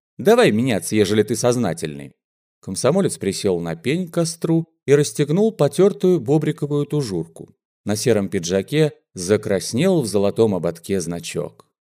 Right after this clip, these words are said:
«Вот иди, товарищ, в детский дом для беспризорных, и сапоги получишь, и белье, и одежду». «Я белья отродясь не нашивал», сказал инженер Вошкин. «А в дом все-таки пошел бы».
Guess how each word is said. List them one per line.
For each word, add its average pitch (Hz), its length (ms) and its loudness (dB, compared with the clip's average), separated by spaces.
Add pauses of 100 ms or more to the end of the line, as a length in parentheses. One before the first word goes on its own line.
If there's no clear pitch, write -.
(340)
«Вот 160 240 2
иди, 170 240 4
товарищ, 170 400 6
в 120 80 -6
детский 139 400 0
дом 139 280 4
для 117 120 0
беспризорных, 107 960 0 (100)
и 101 80 -4
сапоги 87 500 -2
получишь, 151 680 0
и 87 80 -8
белье, 80 640 2
и 82 140 -2
одежду». 113 800 0 (440)
«Я 147 300 6
белья 139 460 2
отродясь 113 580 2
не 107 140 -2
нашивал», 92 640 -4
сказал 101 480 2
инженер 98 340 -4
Вошкин. 95 480 -6 (200)
«А 143 180 2
в 170 60 0
дом 214 200 4
все-таки 110 460 0
пошел 202 500 0
бы». - 200 -10